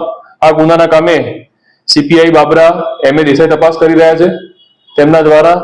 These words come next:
મુખ્ય આરોપી દયાબેન કેશવભાઈ રાઠોડની ધરપકડ કરવામાં આવેલ છે તથા અન્ય પાંચ આરોપીમાં દીપક હજુ નાસ્તો કરતો છે.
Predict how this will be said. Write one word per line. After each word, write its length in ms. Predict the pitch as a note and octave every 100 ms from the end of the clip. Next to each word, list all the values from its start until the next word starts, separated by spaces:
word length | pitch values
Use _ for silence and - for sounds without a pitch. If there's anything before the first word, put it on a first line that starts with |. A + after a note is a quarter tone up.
| - - - _
મુખ્ય 280 | D3+ D3+ F3
આરોપી 380 | D#3+ D#3+ D#3 E3
દયાબેન 300 | D3+ D3+ D#3
કેશવભાઈ 420 | D#3 D3+ D#3 D#3 C#3+
રાઠોડની 360 | C#3 D3+ C#3+
ધરપકડ 260 | B2 B2+ D#3
કરવામાં 340 | D#3+ D#3+ D#3+
આવેલ 180 | D#3 E3
છે 120 | D#3+ F#3+ - _ _ _ _ _ _ -
તથા 300 | - D#3 D#3+ D#3+ D#3
અન્ય 260 | D3 E3 E3+
પાંચ 200 | D#3+ E3
આરોપીમાં 440 | D#3 E3 E3+ D#3+
દીપક 240 | C#3+ C#3+ D3+
હજુ 120 | D3
નાસ્તો 260 | D3+ - B4+
કરતો 260 | B4 - A#4+
છે. 80 | D4